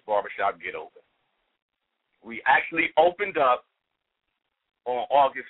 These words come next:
third. Ironically, that is my parents' forty-third an-, anniversary.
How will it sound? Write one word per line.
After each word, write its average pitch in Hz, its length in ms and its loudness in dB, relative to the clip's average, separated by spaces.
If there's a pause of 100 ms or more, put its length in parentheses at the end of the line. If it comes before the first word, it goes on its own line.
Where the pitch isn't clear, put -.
(160)
third. 113 280 4 (1400)
Ironically, 120 840 0 (1200)
that 143 220 4
is 135 120 2
my 127 200 6 (100)
parents' 135 400 0
forty-third 117 540 2
an-, 113 260 4
anniversary. 107 680 0